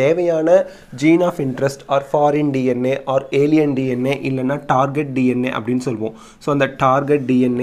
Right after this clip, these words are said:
A, alien D N A and then gene of interest, இது எல்லாமே ஒரே விஷயத்தை தான் ரெப்ரசன்ட் பண்ணுது, அதாவது அது ஃபாரின் டி என் ஏ, நமக்கு யூஸ்ஃபுல்லா இருக்கக்கூடிய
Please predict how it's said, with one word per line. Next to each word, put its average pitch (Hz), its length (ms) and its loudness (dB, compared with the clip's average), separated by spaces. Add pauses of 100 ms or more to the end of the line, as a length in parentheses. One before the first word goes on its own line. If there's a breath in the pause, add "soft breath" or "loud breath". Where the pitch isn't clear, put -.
A, 127 40 0 (260)
alien 147 360 2
D 127 80 0 (140)
N - 20 -4 (140)
A - 20 0 (480 loud breath)
and 135 100 0 (100)
then 147 100 2 (120)
gene 139 220 0
of 151 160 -8
interest, 139 340 -4 (140)
இது 127 100 -2 (140)
எல்லாமே 156 500 0 (220)
ஒரே 139 180 4 (140)
விஷயத்தை 123 400 -2 (100)
தான் 185 160 4 (540)
ரெப்ரசன்ட் 147 460 -2
பண்ணுது, 139 260 0 (240)
அதாவது 127 320 0
அது 143 160 0
ஃபாரின் 120 440 -2
டி 113 60 -6 (100)
என் 110 160 -10
ஏ, - 20 -8 (340 loud breath)
நமக்கு 131 240 0 (100)
யூஸ்ஃபுல்லா 147 440 2
இருக்கக்கூடிய 131 580 -2